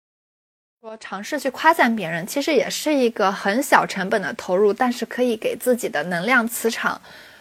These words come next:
创造一个非常愉悦氛围的一个小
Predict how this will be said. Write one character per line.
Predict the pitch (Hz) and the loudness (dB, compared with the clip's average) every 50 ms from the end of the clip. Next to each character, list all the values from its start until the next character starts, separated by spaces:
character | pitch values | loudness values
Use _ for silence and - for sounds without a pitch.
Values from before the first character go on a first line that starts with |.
| - - | -18 -10
创 | - - 285 254 | -2 0 2 2
造 | 247 262 240 220 | 4 6 6 6
一 | 208 208 214 | 6 4 0
个 | 226 - 233 233 | 0 0 0 2
非 | 233 - 302 | 2 0 0
常 | 285 - 240 214 220 226 | 0 2 0 0 0 -2
愉 | 208 214 190 196 | -4 -4 -2 2
悦 | 220 262 277 254 | 4 6 6 6
氛 | 247 254 - 339 339 311 | 4 2 2 4 4 4
围 | 247 190 170 170 | 4 2 0 0
的 | - - 175 - - - | 0 0 0 0 -2 -4
一 | - 196 | -6 -4
个 | - 226 247 | -2 0 0
小 | 226 - - - | 0 0 0 -2